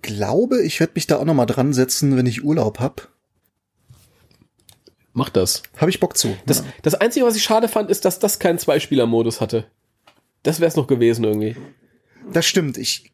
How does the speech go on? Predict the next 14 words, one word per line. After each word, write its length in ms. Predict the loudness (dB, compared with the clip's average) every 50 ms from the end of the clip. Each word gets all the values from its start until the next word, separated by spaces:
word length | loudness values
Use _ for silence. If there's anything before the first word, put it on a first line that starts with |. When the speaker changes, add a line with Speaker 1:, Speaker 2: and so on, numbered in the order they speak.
| _ _
Speaker 1:
kann's 260 | -2 0 0 2 2
mir 120 | 2 2 2
zwar 180 | 2 2 0
jetzt 160 | 0 0 0
nicht 160 | -2 -4 -2 -2
ganz 240 | -2 -2 0 -2
so 80 | -4 -6
vorstellen, 800 | -6 -6 -10 -10 -4 0 2 2 2 0 0 -2 -2 -2 -2 -4
ich 100 | -4 0
glaub, 160 | 0 0 0
das 160 | 0 -2 -2
wär 80 | 0 0
sehr 140 | 0 0 -2
chaotisch, 840 | -2 -4 -6 -6 _ -2 -2 -2 0 -2 -4 -6 -6 -10 -14 -14